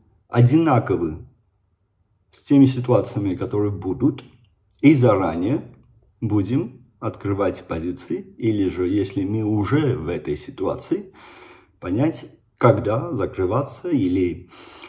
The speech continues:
когда открыть обратные позиции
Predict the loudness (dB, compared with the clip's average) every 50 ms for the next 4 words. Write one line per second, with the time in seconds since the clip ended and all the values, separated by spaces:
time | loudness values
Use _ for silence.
0 | -20 _ _ _ _ _ _ -6 -4 -4 -2 0 0 0 0 -2 -4 -8 -14 -20
1 | _ _ _ _ _ -18 -18 -10 -6 -4 -4 -4 -4 -6 -6 -4 -4 -6 -4 -2
2 | 0 0 0 2 2 2 2 2 -2 -6 -6 -4 -4 -4 -4 -6 -10 -16